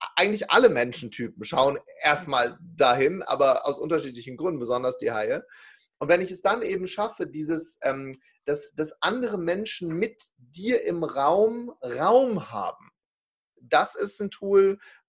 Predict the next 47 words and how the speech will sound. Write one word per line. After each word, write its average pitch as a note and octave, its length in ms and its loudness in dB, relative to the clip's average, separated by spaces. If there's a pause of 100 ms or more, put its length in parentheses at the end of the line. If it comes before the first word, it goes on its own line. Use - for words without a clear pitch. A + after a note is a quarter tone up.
das D3 180 0
ist, - 140 -18
glaub E3 200 6
ich, E3+ 140 -6
auch D3 140 0
so D#3 160 -8
ein D3 80 -8
bisschen, E3 640 -4
ähm, C#3 580 -4 (240)
Persönlichkeitsentwicklung D3 1300 -2
dann, F#2+ 200 -10
sich B2 200 -14
selbst C3 420 0
nicht, D#3 320 -10 (400)
nicht D3+ 160 -6
so C#3+ 160 -2
wichtig F3+ 460 -4
zu C#3+ 160 -8
nehmen, G#2+ 400 -4
sich - 180 -16
selbst D3 340 2
nicht D#3 220 -10
als, - 400 -6 (320)
weißt F#3+ 220 0
du, A3 180 8 (520)
ich D#3+ 120 -6
habe G3 140 2
so G3+ 60 -2
ein G3+ 60 -4
bisschen G#3+ 220 -6
den F#3+ 140 -4
Eindruck, F3+ 260 0
das E3+ 140 -4
hat E3 100 2
mich F#3 140 -4
jetzt E3 180 0
jemand D3+ 240 0
in D3 80 -4
einem C#3+ 80 -2
anderen E3 260 0
Interview D#3 360 -4
gefragt, C3 500 0
Speaker A3 380 2
sind F3 180 -4
die E3+ 80 -4
neuen C#3+ 380 -2
Stars. - 640 -6